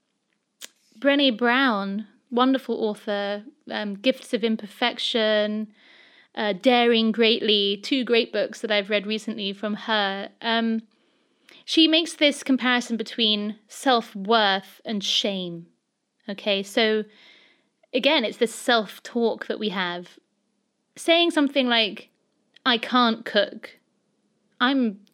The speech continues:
rubbish at maths. My brain isn't wired for maths." You know, people say this kind of thing all the time. I say things like that. Brené Brown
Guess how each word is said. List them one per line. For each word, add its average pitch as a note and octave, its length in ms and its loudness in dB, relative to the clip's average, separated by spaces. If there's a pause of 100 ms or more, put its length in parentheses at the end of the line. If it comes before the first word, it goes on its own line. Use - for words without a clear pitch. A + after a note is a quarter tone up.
(100)
rubbish A#3 520 0
at - 80 -6
maths. F3+ 600 -8
My A#3 180 2
brain G#3 220 2
isn't G#3 260 -2
wired F#3+ 380 0
for F#3+ 140 -4
maths." - 400 -6
You C4+ 60 4
know, A3+ 100 2
people B3+ 260 -2
say C4+ 160 0
this B3 140 -4
kind A3 180 -2
of G3+ 60 -10
thing G#3 180 -4
all A#3+ 200 0
the G#3 60 0
time. F#3 480 -6
I D#4 140 2
say A#3 220 -2
things F3+ 200 -8
like - 140 -10
that. - 180 -6 (600)
Brené A#3+ 260 2
Brown G#3 520 0